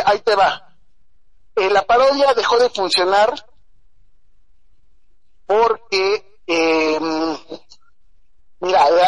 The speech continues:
as-, así exactamente no estaba funcionando, primera cosa, en cuestión rating. Lo trataron de poner al aire en domingo, decidieron mandarlo a vix con cierto número de capítulos y en octubre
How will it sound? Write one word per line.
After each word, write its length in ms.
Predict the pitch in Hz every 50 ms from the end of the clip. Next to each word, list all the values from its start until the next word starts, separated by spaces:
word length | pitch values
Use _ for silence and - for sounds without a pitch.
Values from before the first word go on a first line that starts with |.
| 190
as-, 180 | 175 175 - - 190 196
así 220 | 190 - - 254
exactamente 760 | 254 233 - 247 226 - 233 226 233 247 262 254 247 - 269 247
no 120 | 233 220
estaba 300 | 233 - - 226 220 220 -
funcionando, 760 | - - 311 - - - 156 160 175 180 180 - 480 - - - - - - - - - - -
primera 400 | - - 151 165 349 180 170 156
cosa, 380 | - 175 170 165 - 240 269 - -
en 160 | 160 156 156 -
cuestión 420 | - 156 151 - - 180 180 180 -
rating. 420 | 170 170 165 - - 214 285 311 - - - - - - - -
Lo 100 | 160 165
trataron 420 | - 175 180 - 202 208 220 214
de 180 | 190 180 165 156
poner 380 | - - 156 151 165 175 180 185
al 220 | 175 165 165 165
aire 240 | 170 175 175 170 170
en 80 | 170 156
domingo, 520 | 143 - - 175 196 202 202 226 311 - - - - - - - - - - - -
decidieron 520 | 165 165 156 - 180 180 202 208 208 196
mandarlo 480 | 180 165 160 165 170 180 185 190 180 165
a 60 | -
vix 260 | - 214 240 - -
con 160 | - 190 170
cierto 280 | - 190 180 - - 190
número 280 | 190 185 180 180 175
de 100 | 156 139
capítulos 640 | - 147 147 - - - - 226 233 240 233 233 -
y 60 | 185
en 80 | 160 151
octubre 360 | 143 - - - 196 190 196